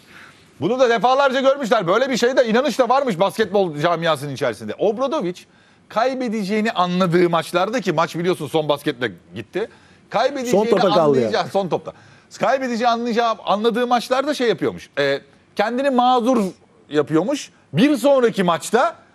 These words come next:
Speaker 1: hakemleri etki altına almak için. Baba, baba, baba.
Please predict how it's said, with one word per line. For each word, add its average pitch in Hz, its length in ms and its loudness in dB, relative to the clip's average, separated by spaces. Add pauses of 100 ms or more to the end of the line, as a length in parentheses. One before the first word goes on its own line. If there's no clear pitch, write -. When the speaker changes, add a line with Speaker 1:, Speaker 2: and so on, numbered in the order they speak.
(140)
Speaker 1:
hakemleri 208 500 0
etki 269 260 2
altına 226 240 0
almak 196 240 -2
için. - 200 -16 (800)
Baba, 123 200 -8
baba, 139 180 -4
baba. 147 280 0